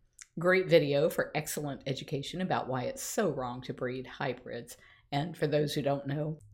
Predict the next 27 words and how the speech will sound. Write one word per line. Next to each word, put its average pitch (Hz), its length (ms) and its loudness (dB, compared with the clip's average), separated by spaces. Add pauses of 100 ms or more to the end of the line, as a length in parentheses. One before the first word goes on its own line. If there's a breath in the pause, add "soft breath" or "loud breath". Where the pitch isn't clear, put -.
(140)
even 156 260 2
though 139 160 0
these 143 320 -6
were 143 320 -6
purebred 135 420 -2
servals - 440 -8
and 143 100 -8
caracals, - 600 -2
they 139 140 -4
were 139 160 -4
in 139 180 -6
a 135 280 -10
breeding 143 420 -6
scheme 131 400 -8
this - 240 -8
woman 123 300 -8
had 117 300 -8
to - 80 -14
create - 500 -12
hybrid 127 360 -10
cats. - 380 -16 (1300 loud breath)
The 170 120 2
love 165 360 2
has 147 160 -2
been 135 180 -2
pouring 139 440 -4
in 123 260 -8